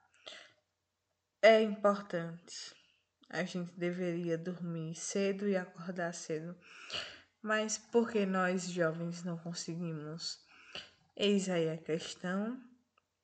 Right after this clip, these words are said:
que eu não sei responder e muito menos quero responder. Então, foda-se.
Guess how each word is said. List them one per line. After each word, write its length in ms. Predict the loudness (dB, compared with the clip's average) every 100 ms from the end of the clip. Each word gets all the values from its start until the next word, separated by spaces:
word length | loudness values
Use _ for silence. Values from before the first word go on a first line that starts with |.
| _ _ _ _ _ _ -20 -20 -12
que 180 | 0 2
eu 160 | 4
não 340 | 0 0 -2 -4
sei 280 | -4 -2
responder 920 | 0 -2 -6 -8 -6 0 2 2 -2 -12 -20 -20 -20 -18 -16 -18 -20 -20 _
e 120 | -2
muito 360 | 2 2 0 -2
menos 460 | -2 0 0 -2 -6
quero 400 | 0 4 4 4
responder. 880 | 2 -2 -4 -4 -4 -2 -4 -6 -12 _
Então, 320 | -6 -4 -4
foda-se. 880 | -6 -10 -4 -4 -2 -4 -4 -12 -16